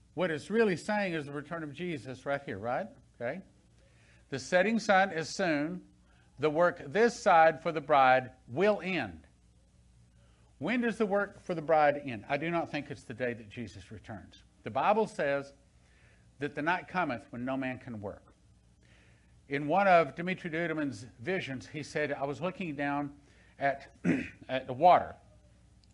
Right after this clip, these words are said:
and, and the angel said, 'Fish now, because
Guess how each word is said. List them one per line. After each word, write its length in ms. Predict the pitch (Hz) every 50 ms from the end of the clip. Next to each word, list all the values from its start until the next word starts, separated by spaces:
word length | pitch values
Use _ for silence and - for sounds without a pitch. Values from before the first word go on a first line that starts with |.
| - 127
and, 260 | 135 135 127 120 110 - _ _ _ _ _ - - - _ _ _ 143
and 100 | 143 147
the 80 | 151
angel 320 | 165 196 202 151 165 151 139
said, 440 | - - - 151 147 147 - - - - - _ _ _ - - _ _ - _ _ _ _ _ -
'Fish 400 | - - - 202 170 - - -
now, 400 | 180 190 196 175 131 98 104 - - _ _ _ -
because 560 | 127 131 131 - 147 131 131 123 110 - -